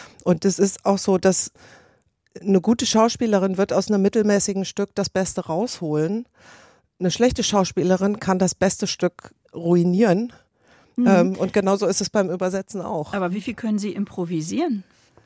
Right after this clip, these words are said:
Speaker 1: Man muss manchmal sehr viel improvisieren, weil sich einfach gar nicht alles eins zu eins übersetzen lässt. Also es ist ja nicht so, dass man irgendwie nur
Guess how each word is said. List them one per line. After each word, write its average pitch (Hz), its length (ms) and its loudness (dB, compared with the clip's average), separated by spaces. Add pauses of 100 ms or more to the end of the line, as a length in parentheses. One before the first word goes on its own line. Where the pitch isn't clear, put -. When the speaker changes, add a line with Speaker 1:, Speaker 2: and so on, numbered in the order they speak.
(280)
Speaker 1:
Man 196 260 6
muss 247 240 4
manchmal 202 420 0
sehr 185 200 4
viel 185 240 -4
improvisieren, 180 800 -2
weil 180 220 0
sich 220 220 -6
einfach 208 320 -2
gar 185 180 0
nicht 208 380 -6
alles 185 320 0
eins 180 320 -2
zu - 160 -2
eins 180 320 0
übersetzen 180 640 -2
lässt. - 600 -2
Also 170 260 2
es 180 100 0
ist 185 180 0
ja 202 120 4
nicht 202 200 0
so, 190 140 0
dass 185 220 -2
man 180 180 0
irgendwie 185 380 -2
nur 175 340 2